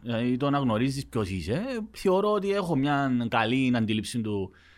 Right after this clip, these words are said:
και το ποιος είμαι και το τι αντίκτυπο έχουν τούτα που λέω και τούτο, τούτο. Ε, και, ε, και ούτε θα υποτιμήσω, ούτε θα υπερτιμήσω. Εντάξει.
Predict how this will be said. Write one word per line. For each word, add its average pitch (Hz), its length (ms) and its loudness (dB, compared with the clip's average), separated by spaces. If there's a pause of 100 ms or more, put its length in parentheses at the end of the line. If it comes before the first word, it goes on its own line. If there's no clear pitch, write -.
(600)
και 147 160 0
το 139 140 4
ποιος 107 300 0
είμαι 214 180 2
και 214 140 2
το 165 300 4
τι 156 220 0
αντίκτυπο 147 540 0
έχουν 131 320 0
τούτα 120 180 2
που 92 120 -2
λέω 233 380 4
και 202 440 2 (320)
τούτο, 156 400 2 (120)
τούτο. 104 280 0
Ε, 110 160 0
και, 127 160 2 (1400)
ε, - 60 -6
και 202 200 0
ούτε 165 200 2
θα 147 120 4
υποτιμήσω, 131 440 2
ούτε 170 220 0
θα 117 80 0
υπερτιμήσω. 87 560 -8
Εντάξει. - 400 -8